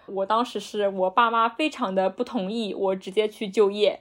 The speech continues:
所以呢，他们的要求是你不管怎么样，你必须得读个研究生出来，然后你再去就业。那其实我一开始没有想过出国，但是因为我的爸妈他们觉得你都二幺幺了，你考研至少得考一个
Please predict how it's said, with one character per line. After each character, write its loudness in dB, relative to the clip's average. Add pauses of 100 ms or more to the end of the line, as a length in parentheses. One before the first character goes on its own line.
(120)
所 0
以 4
呢， -2
他 -2
们 0
的 0
要 4
求 -4
是 -2
你 -6
不 -2
管 4
怎 -2
么 -6
样， -2
你 -14
必 -12
须 -10
得 0
读 -4
个 -2
研 2
究 6
生 0
出 -4
来， 0
然 0
后 2
你 -2
再 0
去 -6
就 -2
业。 -4 (240)
那 -14
其 -4
实 2
我 8
一 4
开 2
始 -4
没 0
有 2
想 -2
过 2
出 -8
国， -4
但 0
是 -4
因 0
为 6 (300)
我 2
的 -2
爸 4
妈 -4
他 0
们 2
觉 0
得 6
你 -4
都 2
二 2
幺 2
幺 4
了， 2
你 -6
考 0
研 4
至 -4
少 6
得 8
考 0
一 -2
个 6